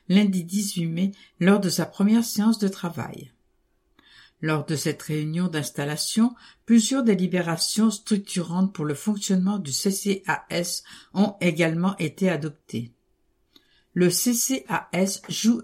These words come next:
un rôle essentiel dans l'accompagnement des habitants confrontés à des difficultés sociales,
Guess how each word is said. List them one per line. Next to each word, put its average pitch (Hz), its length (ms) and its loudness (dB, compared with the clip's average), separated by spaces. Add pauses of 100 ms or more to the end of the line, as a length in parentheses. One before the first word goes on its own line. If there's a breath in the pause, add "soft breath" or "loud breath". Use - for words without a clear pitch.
un 165 100 0
rôle 185 360 2
essentiel 202 760 0 (300 loud breath)
dans 180 120 4
l'accompagnement 214 680 6
des 190 240 2
habitants 190 500 0
confrontés 196 720 0
à 170 100 0
des 160 140 -4
difficultés 180 640 -4
sociales, 190 640 -4